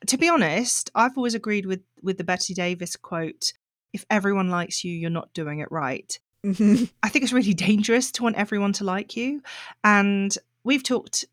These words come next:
Speaker 1: in other episodes about projection, about people being triggered. You know, it's often other people's stuff as well. But, um, it seems like you're setting yourself up for failure now if you're trying to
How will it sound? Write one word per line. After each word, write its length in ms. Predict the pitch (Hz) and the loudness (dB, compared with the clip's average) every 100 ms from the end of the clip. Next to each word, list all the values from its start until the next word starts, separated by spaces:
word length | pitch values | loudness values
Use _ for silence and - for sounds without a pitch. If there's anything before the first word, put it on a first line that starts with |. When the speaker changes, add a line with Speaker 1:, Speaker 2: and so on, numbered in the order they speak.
| _ | _
Speaker 1:
in 160 | 202 190 | -2 0
other 300 | 190 185 180 | 0 2 0
episodes 540 | - 190 190 175 175 | -2 -4 -2 -4 -4
about 280 | 165 156 - | -2 -2 -4
projection, 580 | - 175 180 - - 175 | -8 -2 -2 -4 -6 -6
about 260 | 170 156 | -4 -4
people 260 | - 175 165 | -6 -10 -8
being 220 | 170 160 | -8 -8
triggered. 460 | - 185 170 160 - | -6 -6 -4 -8 -8
You 140 | 185 185 | -6 -2
know, 160 | 170 | -2
it's 140 | 175 175 | -4 -8
often 380 | - 170 160 - | -8 -10 -8 -6
other 160 | 175 | -6
people's 360 | 175 170 175 170 | -4 -6 -6 -8
stuff 220 | - - | -8 -8
as 100 | 165 | -4
well. 220 | 196 180 170 | 2 4 4
But, 260 | 190 180 - | 2 0 2
um, 440 | 190 180 185 180 - _ _ _ _ | 2 2 0 -2 -6 _ _ _ _
it 240 | 277 262 | -4 0
seems 320 | - 311 262 | 4 6 6
like 100 | 240 | 4
you're 40 | - - | 2 0
setting 140 | 180 | 0
yourself 340 | 190 185 175 - | 0 0 -2 -4
up 120 | - | -12
for 80 | - | -4
failure 600 | 180 185 170 147 160 226 - | -2 0 0 -2 -4 -8 -8
now 380 | 160 - - - | -4 -2 -4 -6
if 220 | 175 - | -8 -6
you're 60 | |
trying 260 | - - 160 | -6 -6 -4
to 220 | 160 - | -4 -6